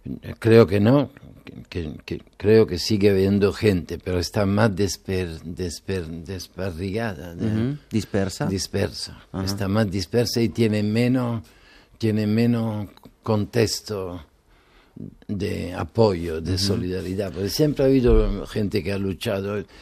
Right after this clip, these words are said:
Speaker 1: Lo que cambia es la respuesta que tiene eso. Antes tenía una respuesta amplia, solidaria, que le apoyaba y que le reforzaba, y ahora esto es muy difícil.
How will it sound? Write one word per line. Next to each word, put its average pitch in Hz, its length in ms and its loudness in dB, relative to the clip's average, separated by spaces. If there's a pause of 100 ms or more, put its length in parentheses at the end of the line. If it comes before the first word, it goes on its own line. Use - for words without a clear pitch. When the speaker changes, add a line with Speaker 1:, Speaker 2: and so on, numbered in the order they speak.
(220)
Speaker 1:
Lo 107 160 6
que 107 200 4
cambia 123 500 6
es 123 120 6
la 104 140 2
respuesta 107 600 0
que 101 140 0
tiene 90 400 -4
eso. - 260 -10 (520)
Antes 113 440 2
tenía 110 320 4
una 107 160 0
respuesta 101 640 -2
amplia, 117 460 2
solidaria, 110 880 -2 (500)
que 107 140 2
le 98 180 0
apoyaba 92 800 -4
y 73 160 -14
que 85 180 -10
le 80 260 -12
reforzaba, 101 840 -4
y 95 200 -2
ahora 98 300 -2
esto 92 280 -6
es 95 60 -6
muy 95 200 -4
difícil. 85 500 -10